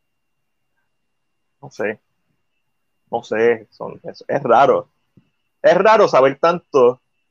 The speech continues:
y a la misma vez no saber nada y no entender lo que están haciendo, pero como dijo Ángel, que se vea la costura es tan awkward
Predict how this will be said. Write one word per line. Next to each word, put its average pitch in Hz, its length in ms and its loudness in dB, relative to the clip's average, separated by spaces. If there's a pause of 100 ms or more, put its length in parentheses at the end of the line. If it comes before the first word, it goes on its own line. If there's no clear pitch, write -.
(1160)
y 139 60 0
a 127 40 4
la 123 80 4
misma 127 160 0
vez 151 80 -2
no 151 100 -2
saber 156 220 0
nada 143 520 2
y 123 60 -8
no 123 100 -4
entender 135 320 -6
lo 143 80 -2
que 139 60 -2
están 143 180 -6
haciendo, 143 300 -6
pero 117 240 0 (480)
como 131 180 2
dijo 131 140 2
Ángel, 143 220 0
que 127 100 -2
se 131 100 0
vea 127 120 4
la 156 100 2
costura 175 580 2
es 131 180 -6
tan 175 360 -6
awkward 120 600 0